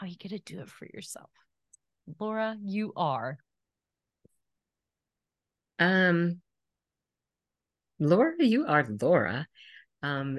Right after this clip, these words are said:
Speaker 2: and there is no one like you, and you should, uh, embrace that and celebrate that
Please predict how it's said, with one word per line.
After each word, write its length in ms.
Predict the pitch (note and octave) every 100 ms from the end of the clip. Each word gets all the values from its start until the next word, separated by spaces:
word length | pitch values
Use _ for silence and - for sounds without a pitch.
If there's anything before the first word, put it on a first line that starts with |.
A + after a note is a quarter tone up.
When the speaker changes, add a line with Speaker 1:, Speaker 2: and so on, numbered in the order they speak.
| -
Speaker 2:
and 140 | C3+
there 160 | C#3 D3
is 180 | C3 -
no 180 | B2+ C#3
one 240 | D3+ D3
like 400 | C3 D#3 D#3 -
you, 240 | B2+ B2 B2 -
and 520 | B2+ B2 A#2+ B2 A#2+
you 180 | C3 C3
should, 340 | B2+ - A#2+ - _ -
uh, 280 | C#3+ B2 - -
embrace 500 | C3 B2 B2 C#3+ -
that 260 | G2+ F#2 - - _ _ _ _ _ _
and 160 | B2 A#2
celebrate 600 | - C#3+ C#3 C3 B2 B2
that 280 | A2+ A2+ -